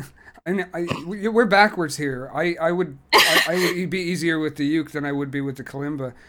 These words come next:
How are you, how, how, does that help you to sort of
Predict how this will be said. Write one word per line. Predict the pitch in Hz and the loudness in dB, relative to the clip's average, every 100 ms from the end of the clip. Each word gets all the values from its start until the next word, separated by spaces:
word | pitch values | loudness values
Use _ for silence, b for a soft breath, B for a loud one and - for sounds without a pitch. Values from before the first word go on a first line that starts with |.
| b b _ | b b _
How | 202 | 4
are | 247 | 4
you, | 254 240 226 196 - _ _ _ _ _ - | 4 2 0 -4 -12 _ _ _ _ _ -8
how, | 190 226 | -4 -4
how, | 160 170 _ _ _ - | -6 -16 _ _ _ -8
does | 175 | 0
that | 202 196 | 2 4
help | 214 214 | 4 4
you | 214 | 2
to | 202 196 190 185 185 | 4 4 2 -2 -4
sort | 202 190 | -2 -2
of | 160 | -4